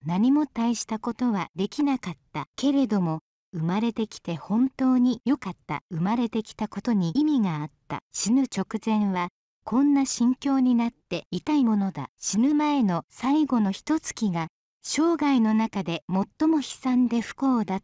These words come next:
たら、幸せに生きて死んだとは言えない。ところが、病院は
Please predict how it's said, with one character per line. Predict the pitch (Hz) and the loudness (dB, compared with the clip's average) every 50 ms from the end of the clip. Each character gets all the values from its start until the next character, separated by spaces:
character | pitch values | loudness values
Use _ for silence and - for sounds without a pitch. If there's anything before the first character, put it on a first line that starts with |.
| _ - | _ -6
た | 185 175 | -6 -4
ら、 | 165 160 - - _ _ _ _ _ _ | -4 -6 -8 -10 _ _ _ _ _ _
幸 | - - - 202 233 277 285 311 311 | -8 -4 -2 0 0 0 0 0 -2
せ | - - 302 294 | -2 0 2 4
に | 294 302 302 302 | 4 4 4 2
生 | - - - | 0 -4 -6
き | |
て | - 220 | -6 -6
死 | - - - - 240 254 | -4 -4 0 2 4 4
ん | 269 | 4
だ | 254 262 262 | 4 2 0
と | - 233 214 | -2 -4 -4
は | 180 170 165 170 - | -2 -4 -4 -4 -4
言 | 180 180 214 | -2 0 0
え | 214 | 0
な | 214 202 196 190 | 0 0 0 -2
い。 | 185 - - _ _ - | -2 -4 -8 _ _ -6
と | - 214 - | -4 -4 -2
こ | - 285 294 | 0 0 0
ろ | 277 294 277 | 2 2 2
が、 | 240 196 180 147 - _ | 2 0 0 -4 -6 _
病 | 185 202 233 262 277 269 | -2 0 2 2 2 4
院 | 269 269 254 240 | 4 4 4 2
は | 220 220 - | 2 0 -2